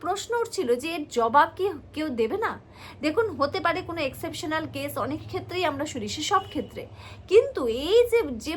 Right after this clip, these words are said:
প্রতিকূলতা নিয়ে বিএসএফ জওয়ানরা কাজ করেন, যেভাবে সীমান্ত রক্ষা করেন অনেক, অনেক চ্যালেঞ্জের মধ্যে দিয়ে, আপনাদের মধ্যে অনেকেই সেটা খুব ভালো করে জানে। কিন্তু যখন এই বিএসএফদেরকে নিয়েই এভাবে তাচ্ছিল্য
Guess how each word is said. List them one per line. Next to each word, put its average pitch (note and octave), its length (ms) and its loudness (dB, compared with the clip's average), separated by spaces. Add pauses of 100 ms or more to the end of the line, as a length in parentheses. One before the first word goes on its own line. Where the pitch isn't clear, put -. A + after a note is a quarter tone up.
প্রতিকূলতা D#4+ 580 -4 (160)
নিয়ে C#4 280 -4
বিএসএফ A#3 340 -4 (120)
জওয়ানরা B3+ 380 -2 (120)
কাজ F3+ 160 -4 (140)
করেন, D4+ 220 -2 (120)
যেভাবে C#4+ 340 -4 (120)
সীমান্ত C#4+ 420 -2 (160)
রক্ষা A3+ 380 -4
করেন C#4 180 0 (440)
অনেক, G#4 200 -2 (240)
অনেক G#4+ 160 -2 (120)
চ্যালেঞ্জের G4 540 2
মধ্যে B3+ 300 -4
দিয়ে, F#3+ 140 -10 (480)
আপনাদের F#4+ 360 2
মধ্যে G4 180 0 (100)
অনেকেই A4 380 2
সেটা G4+ 240 -2
খুব D#4 100 0 (140)
ভালো D4+ 260 0
করে F#4 140 0 (100)
জানে। - 180 -2 (420)
কিন্তু F4 200 4 (260)
যখন A#3+ 280 0 (240)
এই F4+ 100 2 (120)
বিএসএফদেরকে E4+ 760 -2 (120)
নিয়েই C4 320 -4
এভাবে C4 280 -4 (400)
তাচ্ছিল্য F#4+ 540 6